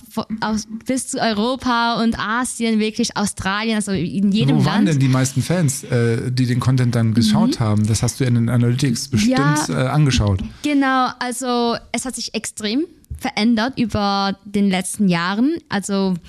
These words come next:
Speaker 1: früher wirklich von der U S A und englischsprachigen Räumen, weil ich meinen Content eher auf Englisch mache, waren halt ganz viele.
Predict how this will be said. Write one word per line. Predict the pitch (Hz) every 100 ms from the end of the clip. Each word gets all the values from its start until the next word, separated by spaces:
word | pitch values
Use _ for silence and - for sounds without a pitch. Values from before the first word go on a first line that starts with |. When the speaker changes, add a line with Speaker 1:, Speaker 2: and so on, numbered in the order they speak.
| - - - - -
Speaker 1:
früher | - - 277 302 285 285 233
wirklich | 233 254 254 -
von | - 247 233
der | 214 226
U |
S | 220 208 -
A | 190 202 220 220
und | 220
englischsprachigen | 196 220 240 - 214 208 190
Räumen, | 190 202
weil | 202 185
ich | 185 196
meinen | 180 185
Content | - 185 -
eher | 185
auf | 180
Englisch | - 185 240 - 185
mache, | 180 - 233 247 -
waren | 196 185 185
halt | 180 -
ganz | 175 226 -
viele. | - 220 254